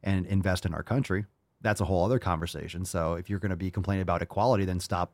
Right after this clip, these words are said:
funding fucking proxy wars, please. So, you know, there's a lot of issues, and trust me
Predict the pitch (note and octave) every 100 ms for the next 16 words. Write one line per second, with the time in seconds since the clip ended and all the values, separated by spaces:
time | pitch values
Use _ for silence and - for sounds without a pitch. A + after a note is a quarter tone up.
0 | _ - F2+ F#2 F#2 F#2+ F2+ G2+ F#2+ G#2+
1 | G#2 - B2 D3+ - F2+ D2+ - - -
2 | - - _ _ _ _ _ _ _ _
3 | _ _ _ - G2+ E2+ D#2+ D#2+ _ _
4 | _ _ - A2+ G2 C2+ F2+ - _ _
5 | _ _ G#2+ B2+ C3 A#2+ A2 C3+ A2+ A#2+
6 | - E2+ F2 - F#2+ F#2 F2+ F2+ E2 -
7 | _ _ _ _ _ - - A#2+ F#2 D2